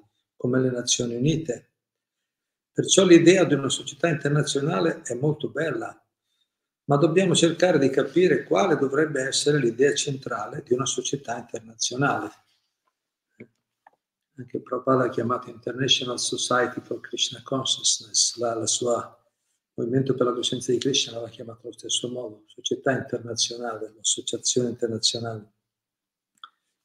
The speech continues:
Dice Prabhupada, proprio capire l'idea che dovrebbe essere l'idea centrale per una società internazionale.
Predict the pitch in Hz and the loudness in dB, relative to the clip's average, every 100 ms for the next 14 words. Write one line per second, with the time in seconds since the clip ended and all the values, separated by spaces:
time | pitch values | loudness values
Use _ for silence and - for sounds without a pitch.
0 | _ _ _ _ - 135 135 127 131 123 | _ _ _ _ -6 -2 0 2 2 0
1 | 117 151 156 110 113 - - 139 127 117 | 4 6 6 4 0 0 4 6 6 4
2 | 117 123 143 123 - - - _ _ _ | 4 10 10 10 2 -8 -20 _ _ _
3 | _ _ _ _ _ _ _ _ _ _ | _ _ _ _ _ _ _ _ _ _
4 | _ 120 120 135 139 147 - 123 123 - | _ -6 0 0 4 4 4 2 -2 2
5 | 139 135 - 113 - 147 123 - 117 117 | 4 6 4 -2 4 4 4 0 -4 -2
6 | - - - - 117 - 113 113 113 117 | -2 0 -2 -2 -4 -6 -8 -2 -2 -2
7 | 110 - 110 | -6 -18 -20